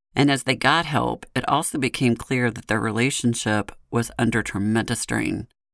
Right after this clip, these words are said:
They were each responding to their trauma in different ways,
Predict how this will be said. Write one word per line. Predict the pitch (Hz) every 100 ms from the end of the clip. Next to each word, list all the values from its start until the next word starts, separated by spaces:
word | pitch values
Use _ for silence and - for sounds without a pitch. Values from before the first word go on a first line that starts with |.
| _ _ _ _ _ -
They | 139
were | 135
each | - 147 -
responding | 143 - 123 123 120 120
to | 117
their | 117 110
trauma | - 117 110 120 139 -
in | 117
different | 117 - - 120
ways, | 104 117 131 131